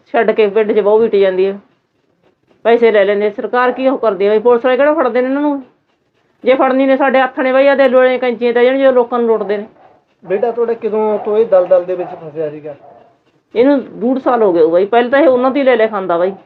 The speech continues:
Speaker 1: ਉਹੀ ਬਕਿਉਂਦੇ ਤੋਂ ਉਹੀ ਦਿੰਦੇ। ਪਹਿਲਾਂ ਤਾਂ ਹਾਂ ਹੀ ਰਿਹਾ ਬਾਈ ਲੁਕਿਆ। ਸਾਡੇ ਕੋਲ ਹੁਣ ਛੇ ਕੁ ਮਹੀਨੇ ਦਾ ਉੱਘਾ ਹੋਇਆ ਸੀ, ਛੇ ਮਹੀਨਿਆਂ ਬਾਅਦ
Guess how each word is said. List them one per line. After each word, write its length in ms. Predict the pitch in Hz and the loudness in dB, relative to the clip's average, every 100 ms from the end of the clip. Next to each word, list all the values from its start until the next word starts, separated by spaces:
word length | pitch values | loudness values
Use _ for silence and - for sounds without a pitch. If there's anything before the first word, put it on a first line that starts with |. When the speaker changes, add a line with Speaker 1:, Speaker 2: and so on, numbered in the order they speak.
| _ _ 196 | _ _ -4
Speaker 1:
ਉਹੀ 220 | 220 269 | 0 0
ਬਕਿਉਂਦੇ 540 | 208 220 214 220 220 | 0 -2 -2 2 2
ਤੋਂ 200 | 233 269 233 _ _ _ _ | 2 -2 -6 _ _ _ _
ਉਹੀ 240 | 196 233 233 | -2 0 0
ਦਿੰਦੇ। 480 | 220 214 214 214 214 _ _ _ _ _ _ _ _ _ - - - | -2 2 2 2 -4 _ _ _ _ _ _ _ _ _ -20 -20 -6
ਪਹਿਲਾਂ 160 | 214 220 | -2 0
ਤਾਂ 80 | |
ਹਾਂ 140 | 302 269 | 0 2
ਹੀ 80 | 226 | 2
ਰਿਹਾ 200 | 214 202 | 2 2
ਬਾਈ 160 | 220 | 2
ਲੁਕਿਆ। 340 | 247 247 214 190 _ | 0 0 -4 -4 _
ਸਾਡੇ 240 | 226 233 233 | 0 2 4
ਕੋਲ 140 | 240 | 2
ਹੁਣ 140 | 247 | 2
ਛੇ 220 | 233 247 233 | -2 -4 -4
ਕੁ 80 | |
ਮਹੀਨੇ 220 | 240 262 247 | -2 -2 0
ਦਾ 100 | 226 | 0
ਉੱਘਾ 200 | 240 233 | 0 -2
ਹੋਇਆ 180 | 160 147 | -2 -6
ਸੀ, 140 | 139 - _ _ _ _ _ _ _ _ _ _ | -10 -20 _ _ _ _ _ _ _ _ _ _
ਛੇ 180 | 226 233 | 2 4
ਮਹੀਨਿਆਂ 320 | 254 262 240 | 4 2 2
ਬਾਅਦ 240 | 226 226 | 2 2